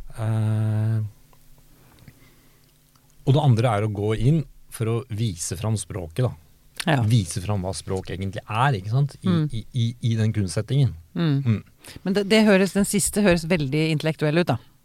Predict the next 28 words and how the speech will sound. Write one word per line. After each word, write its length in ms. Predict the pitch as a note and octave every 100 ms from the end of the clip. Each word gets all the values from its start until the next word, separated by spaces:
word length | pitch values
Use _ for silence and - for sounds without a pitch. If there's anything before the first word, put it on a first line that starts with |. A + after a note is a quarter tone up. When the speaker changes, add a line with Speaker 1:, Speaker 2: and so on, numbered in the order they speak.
| _ -
Speaker 1:
Det 440 | D#3 D#3 A#2 B2+
behøver 320 | C#3 C3 G#2 C3
egentlig 280 | A#2+ G#2+ A2+
ikke 100 | A2+
å 20 |
være 140 | G2 F#2
det 60 | A2
i 20 |
det 80 | G#2+
hele 180 | A2 G#3+
Speaker 2:
Nei, 200 | D3 F3+
Speaker 1:
tatt. 120 | F#3+
Det 80 | C#3+
Speaker 2:
ok. 20 |
Speaker 1:
kan, 140 | D3 C3+
jeg 100 | B2
har 80 | C#3+
jobbet 260 | D#3 A2+
mye 160 | C3 A2+
med 100 | G#2+
det, 80 | E3+
og 120 | F3+ C#3+
jeg 100 | C3+
synes 180 | D3
det 100 | B2
er 180 | A#2 F2
gøy. 180 | C3 F#3+ - _ -
Speaker 2:
Mm. 280 | F#3+ E3+